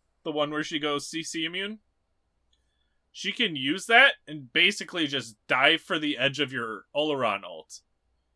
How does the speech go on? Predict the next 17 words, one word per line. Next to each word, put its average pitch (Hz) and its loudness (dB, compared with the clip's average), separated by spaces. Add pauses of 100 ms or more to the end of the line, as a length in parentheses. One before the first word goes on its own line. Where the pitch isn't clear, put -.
(340)
And 139 -2
she 170 2
can 147 0
get 123 6
out. 123 6 (120)
Well, 156 10 (920)
if 156 -2
you 135 6
Oleron 254 10
ult 285 8
her 302 6
in 214 4
the 156 4
jungle, 262 4 (720)
and 156 -6 (320)
<laughs> - -20
the, 156 0